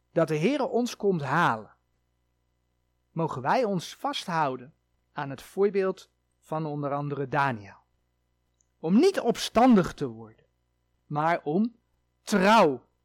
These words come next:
trouw te zijn, loyaal te zijn, trouw te zijn, te bidden. Om ons Bijbels standpunt voor te nemen in ons hart. Dat we weten waar we staan, dat we beseffen waar we voor staan.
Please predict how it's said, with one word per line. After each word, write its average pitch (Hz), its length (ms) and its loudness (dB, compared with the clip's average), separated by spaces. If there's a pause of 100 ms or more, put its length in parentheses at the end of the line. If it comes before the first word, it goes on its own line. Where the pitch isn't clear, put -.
(260)
trouw 151 360 -4
te 117 140 -18
zijn, 113 320 -16
loyaal 139 520 -2
te - 140 -18
zijn, 113 300 -18
trouw 196 340 0
te - 120 -14
zijn, 117 380 -12
te 185 140 2
bidden. 185 400 4 (920)
Om 220 200 4
ons 165 200 4
Bijbels 262 440 4
standpunt 277 600 4
voor 254 300 -2
te 302 120 -2
nemen 294 400 4
in 277 80 2
ons 254 140 4
hart. - 400 -2 (1160)
Dat 147 140 -6
we 151 120 -6
weten 190 360 0
waar 165 180 0
we 135 80 -8
staan, 139 480 -4
dat 131 220 -8
we 135 160 -10
beseffen 170 580 -2
waar 143 240 2
we 127 80 -10
voor - 220 -20
staan. 120 420 -6